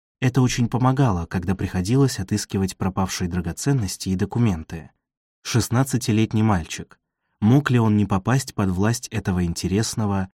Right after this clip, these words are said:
глубокого, можно сказать, могучего человека?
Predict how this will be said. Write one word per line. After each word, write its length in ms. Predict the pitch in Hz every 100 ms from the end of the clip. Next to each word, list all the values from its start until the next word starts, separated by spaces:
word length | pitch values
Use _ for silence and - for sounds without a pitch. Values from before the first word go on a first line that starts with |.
| _
глубокого, 880 | 101 98 92 104 120 120 104 95 92 _ _ _
можно 320 | 120 135 131
сказать, 560 | 113 - 104 107 95 - _ _
могучего 640 | 104 104 101 104 - 92
человека? 720 | 92 101 104 107 90 - 82